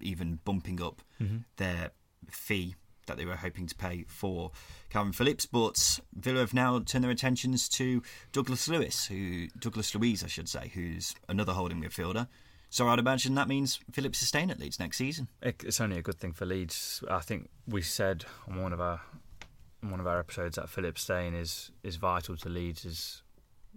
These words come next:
Speaker 2: style of play and, um, probably them competing again to, to go up.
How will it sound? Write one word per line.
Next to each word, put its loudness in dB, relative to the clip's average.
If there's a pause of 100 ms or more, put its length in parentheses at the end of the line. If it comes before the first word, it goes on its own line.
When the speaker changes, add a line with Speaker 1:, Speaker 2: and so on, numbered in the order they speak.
(440)
Speaker 2:
style 2
of -8
play 0
and, -4 (560)
um, -2 (340)
probably -4
them -2
competing -6
again -4 (220)
to, -10
to -8
go -2
up. -8